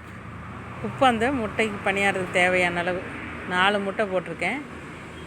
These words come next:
தேவையான அளவு போட்டுக்கலாம். உப்பு போட்டு நல்லா பிரிஸ்க் வச்சு நல்லா கலக்கி விட்டுக்கோங்க. கலக்கி விட்டு நல்லா உப்புமே அந்த மசால் தூள்லாம் கரையிற மாதிரி கலக்கி விட்டுக்கோங்க.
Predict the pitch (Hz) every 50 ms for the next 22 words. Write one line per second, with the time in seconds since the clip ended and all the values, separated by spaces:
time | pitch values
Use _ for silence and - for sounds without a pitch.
0 | - - - - - - - 214 220 214 208 202 196 196 190 190 180 190 208 220
1 | - 185 175 165 165 - 165 175 - - - 202 196 208 247 208 - 220 214 240
2 | 226 214 202 202 226 294 381 392 - - - - - - - - - - - 208
3 | 202 214 - - - 233 196 185 - 277 233 190 180 180 185 190 202 226 277 392
4 | 403 - - - - - - - - - - 196 185 196 190 - 196 180 170 175
5 | 175 170 165 165 170 220 277 285 - - - - - - - - - - - -
6 | - - - - - - - - - - - - - - - - - - - -
7 | - - - - - 214 208 226 220 226 226 196 185 - 247 254 247 233 - -
8 | - - - - - - - 202 214 214 202 196 208 220 208 202 190 - - 240
9 | 240 233 240 262 254 226 202 190 190 190 185 - 220 214 208 190 196 185 180 180
10 | 208 220 - 190 170 180 185 185 185 180 175 180 196 214 - 165 156 156 - -
11 | 160 156 156 - 147 151 151 170